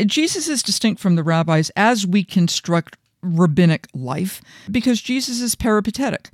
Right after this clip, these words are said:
He's going from place to place to place. That the nice line that you find in both Matthew and Luke about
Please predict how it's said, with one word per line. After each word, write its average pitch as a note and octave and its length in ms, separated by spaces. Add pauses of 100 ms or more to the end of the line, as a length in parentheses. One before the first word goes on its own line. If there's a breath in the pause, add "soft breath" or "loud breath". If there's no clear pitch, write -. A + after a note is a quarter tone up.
(460 soft breath)
He's A#3 300
going G3 280
from E3+ 200
place E3 240
to - 100
place - 280
to - 100
place. D#3 400
That D3+ 320
the E3+ 180
nice D#3+ 360
line D3 240
that D3+ 120
you D3+ 120
find D#3 340
in D3 140
both D3 240
Matthew D3 320
and C#3+ 120
Luke C#3+ 160
about C#3+ 280